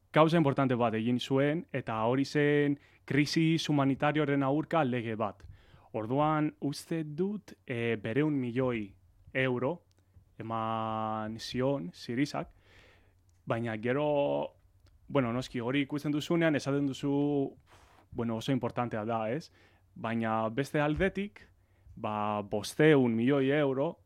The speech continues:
eman zuen hegazkinak erosteko. Hegazkina, udako hegazkinak, ez? Orduan, militarak. Orduan, hombre, krisis humanitarioaren aurka ematen dizu berrehun milioi.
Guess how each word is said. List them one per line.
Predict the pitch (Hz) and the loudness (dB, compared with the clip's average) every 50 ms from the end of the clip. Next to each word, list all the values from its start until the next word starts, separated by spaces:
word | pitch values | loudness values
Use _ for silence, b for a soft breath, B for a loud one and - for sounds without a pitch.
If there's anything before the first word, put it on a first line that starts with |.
| _ _ | _ _
eman | - 120 117 120 131 135 135 139 139 139 135 139 139 135 139 139 139 | -8 -4 -2 -2 0 0 0 0 0 0 0 0 -2 -2 -4 -4 -6
zuen | - - - 139 160 185 202 226 262 - _ _ _ _ _ _ _ _ _ _ - - | -6 -4 0 2 2 2 2 -2 -6 -10 _ _ _ _ _ _ _ _ _ _ -8 -6
hegazkinak | - 110 104 113 120 123 - - 123 117 110 107 104 104 104 101 104 101 104 104 104 - - - - - _ _ _ - | -4 -4 0 0 0 -2 -2 -4 -4 -4 -2 -2 -4 -4 -4 -4 -4 -6 -6 -8 -10 -14 -20 -20 -20 -20 _ _ _ -6
erosteko. | 117 113 123 135 - - 117 - 110 95 - - _ _ _ _ _ _ _ _ _ _ | -4 -4 -4 -4 -4 -6 -6 -6 -8 -10 -10 -14 _ _ _ _ _ _ _ _ _ _
Hegazkina, | 127 117 107 107 107 120 120 - - 127 131 127 127 127 127 - - | -6 -6 -4 -4 -4 -4 -4 -4 -4 -2 0 0 2 0 0 -2 -4
udako | - 123 113 123 131 117 107 107 - 104 | -8 -4 -2 -2 -2 -2 -4 -6 -8 -8
hegazkinak, | 101 101 107 113 104 - - 107 104 101 95 - | -6 -4 -4 -4 -4 -4 -8 -10 -10 -10 -8 -6
ez? | 143 143 120 - - - | -6 -6 -6 -8 -10 -12
Orduan, | 110 104 98 104 101 98 | -12 -10 -8 -8 -8 -6
militarak. | 101 98 101 107 - 113 110 101 95 92 - b b b b b b b b b b b b b b b b b b _ _ | -6 -6 -6 -6 -4 -2 -4 -4 -4 -8 -14 b b b b b b b b b b b b b b b b b b _ _
Orduan, | - - 104 110 120 127 123 127 - - | -18 -8 -4 0 0 2 2 0 -2 -4
hombre, | - 120 110 120 127 117 - | -6 -6 -4 -4 -4 -6 -4
krisis | - 139 139 139 135 - 143 139 | -2 0 0 0 0 -2 0 2
humanitarioaren | 151 147 147 151 143 - 151 147 151 151 143 147 151 | 2 4 4 4 2 2 2 2 2 0 0 0 2
aurka | 147 151 165 165 - 190 185 185 165 | 2 2 0 0 0 0 2 2 2
ematen | 147 139 139 143 131 139 135 | 2 2 2 2 2 2 2
dizu | 135 131 - - 165 160 170 170 175 170 165 156 127 | 2 0 0 2 2 2 4 4 4 4 2 2 2
berrehun | 127 120 127 131 127 120 | 0 0 0 0 0 0
milioi. | 120 120 113 123 135 127 117 107 | -2 -2 0 2 2 2 0 0